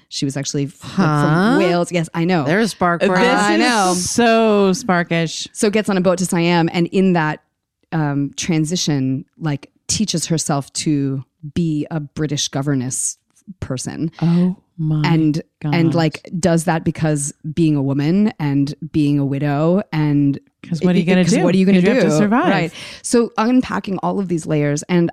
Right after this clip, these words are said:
Speaker 1: I think I got a bit stalled in that process because I kept coming into this realization of, like, I was telling the story from my perspective, but because I was working with all these young folks,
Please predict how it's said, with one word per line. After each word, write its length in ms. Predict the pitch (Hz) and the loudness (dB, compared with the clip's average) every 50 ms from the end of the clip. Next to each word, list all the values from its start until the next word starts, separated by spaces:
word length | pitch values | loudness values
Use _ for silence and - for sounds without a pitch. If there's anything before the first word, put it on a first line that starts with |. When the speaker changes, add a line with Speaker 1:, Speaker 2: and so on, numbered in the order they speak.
| - | -2
Speaker 1:
I 120 | - 180 190 | 0 0 0
think 460 | - - - - - 208 214 226 - - _ | -2 -4 -8 -2 0 0 0 0 -2 -6 _
I 180 | 185 175 170 | -4 -2 -2
got 400 | 165 165 - 170 170 170 170 170 - - | -4 -4 -4 -2 -2 -2 -4 -4 -6 -8
a 40 | 170 | -8
bit 300 | 160 - 175 165 160 - | -4 -2 -2 -2 -2 -2
stalled 720 | - - - - - _ 165 151 151 156 160 160 160 156 - | -6 -6 -6 -8 -8 _ -4 -2 -2 0 -2 -2 -2 -4 -2
in 80 | 165 160 | -2 0
that 160 | 151 143 - | 0 -2 -4
process 440 | - - 151 143 139 - 147 139 - | -6 -6 -6 -6 -4 -4 -6 -6 -6
because 560 | - 147 - - - 156 143 139 139 135 - - - - - - - _ - | -8 -10 -10 -8 -6 -4 -2 -2 -4 -6 -8 -12 -20 -20 -20 -20 -16 _ -6
I 60 | 175 | -6
kept 300 | - - 214 240 - - | -4 -2 -4 -4 -4 -8
coming 380 | - - 196 190 185 180 170 - - | -4 -2 0 0 2 0 -2 -2 -2
into 260 | 175 170 - - 165 | -2 -2 -2 -4 -2
this 300 | 156 160 147 - - - - _ - - - _ | -2 -2 -4 -4 -10 -14 -16 _ -20 -20 -16 _
realization 600 | 180 175 170 160 156 151 156 151 147 - 165 156 | -2 0 0 0 0 0 -2 -2 -2 0 0 -2
of, 120 | 147 151 | -2 -2
like, 180 | 160 147 143 - | -2 -6 -6 -4
I 120 | 175 165 | -4 -4
was 120 | 160 170 - | -4 -4 -6
telling 300 | - - 202 202 208 208 | -4 -2 0 0 0 0
the 80 | 190 | -2
story 280 | 180 - - 170 165 165 | -2 -2 0 0 0 0
from 160 | 160 160 151 | 0 0 0
my 140 | 151 147 147 | 2 0 0
perspective, 560 | - 156 143 - 156 151 - - 156 143 143 | -4 -6 -6 -6 -6 -6 -4 -4 -4 -4 -2
but 140 | - 147 - | -4 -4 -4
because 460 | 165 151 - - - 160 160 165 160 | -4 -6 -6 -4 -2 0 0 0 -2
I 120 | - - 151 | -2 -4 -4
was 160 | 147 156 151 | -4 -4 -4
working 340 | 151 147 143 147 - 156 156 | -4 -6 -6 -4 -4 -4 -4
with 120 | 147 - | -2 -4
all 80 | 147 143 | -4 -4
these 180 | 143 151 143 - | -2 -4 -2 0
young 160 | 175 190 202 | 0 0 0
folks, 320 | 180 - 156 143 139 - | 0 0 -2 -2 -2 -6